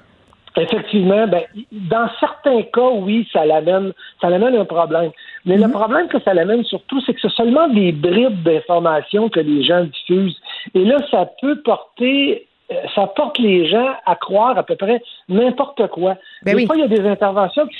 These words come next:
Speaker 1: sont faites et puis on s'aperçoit que ça avait pas du tout rapport avec l'intervention, mais les gens ont vu, « Oh mon Dieu, c'est épeurant, c'est arrivé devant chez nous. »
Speaker 2: Mhm.
Speaker 1: Euh, c'est toujours ça le risque de voir ces interventions-là. D'ailleurs,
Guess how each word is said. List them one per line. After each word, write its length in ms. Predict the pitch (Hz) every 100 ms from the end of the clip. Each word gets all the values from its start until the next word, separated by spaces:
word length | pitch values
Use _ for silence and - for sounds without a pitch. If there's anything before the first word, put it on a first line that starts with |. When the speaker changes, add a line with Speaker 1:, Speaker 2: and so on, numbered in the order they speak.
| -
Speaker 1:
sont 220 | 180 156 -
faites 280 | 196 285 - _ _ _ _ - -
et 160 | 214
puis 320 | 208 220 226
on 160 | 208 196
s'aperçoit 500 | 214 208 202 - 330
que 220 | 330 247 233 _ _ -
ça 80 | 214
avait 160 | 214 233
pas 140 | 320
du 160 | 233 226
tout 140 | 349 359
rapport 460 | 247 196 240 254
avec 220 | 190 175 180
l'intervention, 640 | 180 190 175 175 175 294
mais 100 | 262
les 200 | 214 220
gens 200 | 220 311
ont 80 | 269
vu, « 160 | 214 294 -
Oh 120 | 254 262
mon 180 | 214
Dieu, 160 | 196 254 -
c'est 60 | 233
épeurant, 460 | - 214 196 226 254
c'est 60 | 226
arrivé 240 | 185 190
devant 200 | 226 202
chez 240 | 185 - 175
nous. » 200 | 165 196 - 208
Speaker 2:
Mhm. 220 | 226 240
Speaker 1:
Euh, 240 | 165 160 - -
c'est 140 | 214 -
toujours 340 | 269 262 269 -
ça 100 | 302
le 320 | 311 233 180 165
risque 380 | 220 240 -
de 140 | 180 160
voir 280 | 156 196 208
ces 120 | 180
interventions-là. 800 | 175 175 170 165 160 165 143 180 - - -
D'ailleurs, 460 | - 156 202 214